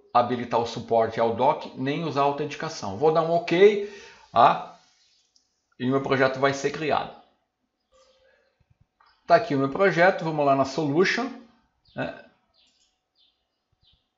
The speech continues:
Vou fechar esse aqui. Então a primeira coisa que eu vou fazer é,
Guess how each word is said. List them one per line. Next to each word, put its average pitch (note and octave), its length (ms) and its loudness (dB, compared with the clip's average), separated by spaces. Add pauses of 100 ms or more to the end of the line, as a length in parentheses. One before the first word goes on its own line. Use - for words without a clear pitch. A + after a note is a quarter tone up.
(2000)
Vou - 80 -8
fechar B2+ 480 0
esse - 160 -6
aqui. F#3 420 -8 (600)
Então A#3 160 2
a C#4+ 40 4
primeira D4+ 360 2
coisa F#3+ 200 0
que - 60 -8
eu F3 60 -2
vou F3 80 0
fazer D#3+ 760 0
é, A2+ 720 2